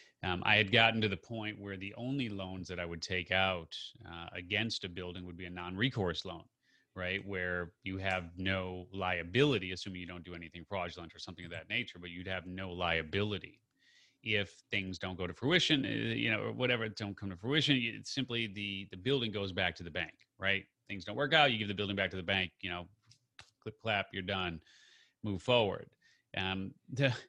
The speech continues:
the biggest, the, the riskiest thing that, that I've done, I think, in my career actually is something that we're doing right now,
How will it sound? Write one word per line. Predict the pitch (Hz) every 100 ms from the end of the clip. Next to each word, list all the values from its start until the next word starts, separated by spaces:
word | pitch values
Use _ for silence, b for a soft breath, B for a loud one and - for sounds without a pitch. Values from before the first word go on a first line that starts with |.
| _
the | 104
biggest, | 107 131 123 - -
the, | 101 92
the | 95
riskiest | 95 123 - 113 98 -
thing | 104 92 92 90
that, | 90 -
that | 90
I've | 85 87
done, | 98 95 90
I |
think, | 85 85
in | 87
my | 85
career | 80 92 113
actually | 95 113 - 92
is | 87
something | - 95
that | 92 87
we're |
doing | 90 92 85
right | 87 87 90
now, | 92 113 92 82